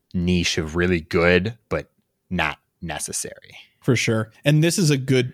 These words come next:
Speaker 2: point at which to bring up that the time bonus does not benefit everybody, even though, you know, we are talking about finish these things faster. For rural players, you're gonna be seeing probably less if you're short manning more often than not.
Speaker 1: Yeah,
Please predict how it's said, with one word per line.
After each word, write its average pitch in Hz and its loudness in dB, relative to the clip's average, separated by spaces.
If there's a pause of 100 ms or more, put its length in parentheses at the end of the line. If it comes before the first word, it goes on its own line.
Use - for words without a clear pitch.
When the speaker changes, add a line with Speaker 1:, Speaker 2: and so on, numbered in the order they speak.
Speaker 2:
point 117 -2
at 120 2
which 113 0
to 110 -2
bring 110 -2
up 107 -2
that 107 -4
the 110 0
time 107 0
bonus 135 -2 (340)
does 113 0
not 107 0
benefit 104 -2
everybody, 107 -2 (160)
even 117 0
though, 110 -2
you 117 -2
know, 110 0
we 110 0
are 110 0
talking 107 -4
about 104 -2
finish 107 -2
these 107 -4
things 107 -2
faster. 117 -2 (140)
For 117 0
rural 113 2
players, 151 0
you're 147 -6
gonna 110 0
be 104 -2
seeing 104 -2
probably 113 -2
less 107 -4 (140)
if 127 -2
you're 113 2
short 120 0
manning 160 0 (200)
more 156 0
often 160 -2
than 185 0
not. 208 -4 (120)
Speaker 1:
Yeah, 92 0